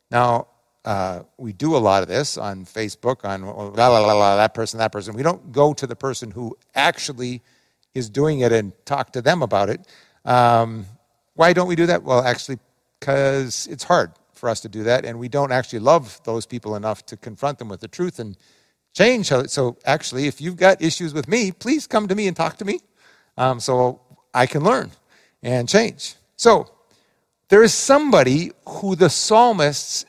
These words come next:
and the people of Israel thought was responsible, was, was,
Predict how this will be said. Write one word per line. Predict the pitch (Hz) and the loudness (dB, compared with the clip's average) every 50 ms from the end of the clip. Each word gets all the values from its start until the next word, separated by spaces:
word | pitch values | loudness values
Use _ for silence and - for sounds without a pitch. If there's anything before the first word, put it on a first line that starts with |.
| _ _ | _ _
and | 147 139 139 135 | -6 -6 -2 0
the | 127 123 - - _ _ _ _ _ _ | 0 -2 -2 -4 _ _ _ _ _ _
people | - 208 220 208 202 | -2 -2 0 2 2
of | 175 156 | 2 2
Israel | 160 160 135 147 147 127 | 0 0 0 -2 -4 -4
thought | - - 147 143 - - _ _ _ | 0 0 0 0 0 -4 _ _ _
was | 131 139 143 139 135 127 - - - _ _ _ _ _ | 2 6 6 6 6 4 0 -6 -12 _ _ _ _ _
responsible, | 120 139 139 - - - - 185 196 208 196 - - 151 127 131 131 123 | -4 -4 -2 -2 -2 2 2 2 4 2 0 -2 -4 -2 0 0 0 2
was, | 120 143 143 131 - - _ _ _ _ _ _ _ | 2 2 2 2 0 -4 _ _ _ _ _ _ _
was, | - 131 143 139 139 120 - - | 0 2 4 4 4 2 -2 -6